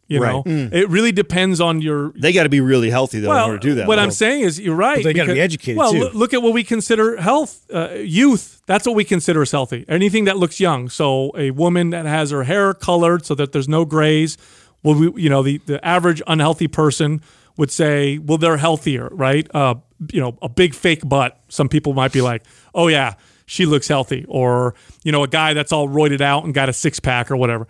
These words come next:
Speaker 2: Yeah.
Speaker 1: Yeah, he looks healthy. So it takes a, a healthy filter to be able to look at someone and say, are they really, really healthy, uh, o-, overall? And there's a lot you could tell by meeting someone and talking to him too. Sometimes you look at someone and physically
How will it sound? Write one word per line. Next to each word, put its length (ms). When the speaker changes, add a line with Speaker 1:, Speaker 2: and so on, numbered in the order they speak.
Speaker 2:
Yeah. 200
Speaker 1:
Yeah, 240
he 180
looks 240
healthy. 400
So 240
it 180
takes 440
a, 360
a 160
healthy 480
filter 760
to 100
be 80
able 160
to 60
look 180
at 100
someone 300
and 180
say, 440
are 160
they 160
really, 260
really 220
healthy, 460
uh, 40
o-, 380
overall? 720
And 160
there's 160
a 40
lot 220
you 100
could 140
tell 160
by 160
meeting 300
someone 280
and 100
talking 340
to 100
him 80
too. 300
Sometimes 500
you 60
look 180
at 100
someone 360
and 120
physically 640